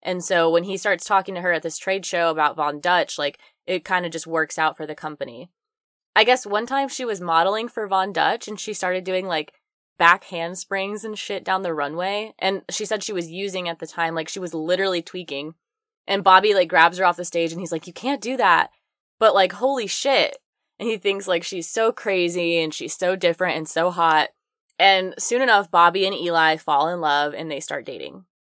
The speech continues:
Then they got pregnant and they had a little baby boy.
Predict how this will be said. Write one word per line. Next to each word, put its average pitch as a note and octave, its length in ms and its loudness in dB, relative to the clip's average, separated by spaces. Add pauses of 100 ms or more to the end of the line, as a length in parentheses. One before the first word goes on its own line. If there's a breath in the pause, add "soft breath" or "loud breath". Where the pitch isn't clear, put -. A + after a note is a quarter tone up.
(100)
Then A#3 300 4
they E4 160 2
got C4 240 4
pregnant G3+ 540 0
and G3+ 120 -2
they G3 60 -2
had A3+ 160 -6
a G#3+ 60 0
little G#3 240 -4
baby F3 320 -4
boy. - 460 -10